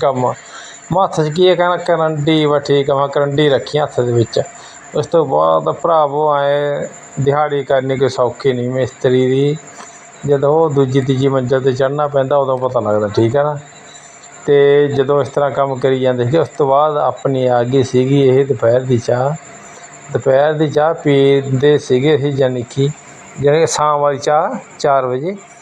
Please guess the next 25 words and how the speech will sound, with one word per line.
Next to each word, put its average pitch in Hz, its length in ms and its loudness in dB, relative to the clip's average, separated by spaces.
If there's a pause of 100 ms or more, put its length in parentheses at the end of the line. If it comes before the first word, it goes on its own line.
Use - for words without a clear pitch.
(540)
ਤੇ 123 440 0
ਚਾਰ 135 240 0
ਵਜੇ 131 180 -2
ਚਾਹ 139 520 -2
ਬੱਦਲ 123 480 -2
ਦਿਖਾਏ, 123 440 -2
ਹੁਣ 131 220 -2
ਚਾਹ 143 280 0
ਪੀਤੀ। 135 520 0 (500)
ਤੇ 131 540 -2
ਉਸ 123 80 -2
ਤੋਂ 151 140 -2
ਬਾਅਦ 156 140 2
ਜੋ 160 220 2
ਆਪਾਂ 160 240 0
ਪਲਾਸਟਰ 151 360 -2
ਕੀਤਾ 143 320 -2
ਸੀਗਾ, 151 220 0
ਪਹਿਲੀ 147 400 -2
ਦੋ 139 240 0
ਪੈੜਾਂ 135 260 0
ਦਾ 139 100 0
ਪਲਾਸਟਰ 131 340 -2
ਕੀਤਾ 120 360 0
ਸੀਗਾ, 147 260 0